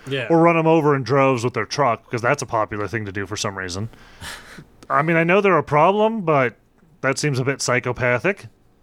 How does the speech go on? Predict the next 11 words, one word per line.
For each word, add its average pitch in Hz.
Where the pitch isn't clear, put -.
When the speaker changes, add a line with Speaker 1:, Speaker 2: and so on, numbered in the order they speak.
Speaker 1:
Yeah. 131
Speaker 2:
Isn't 170
that 196
a, 135
isn't 143
torturing 143
animals 135
one 131
of 127
those 120
signs? 127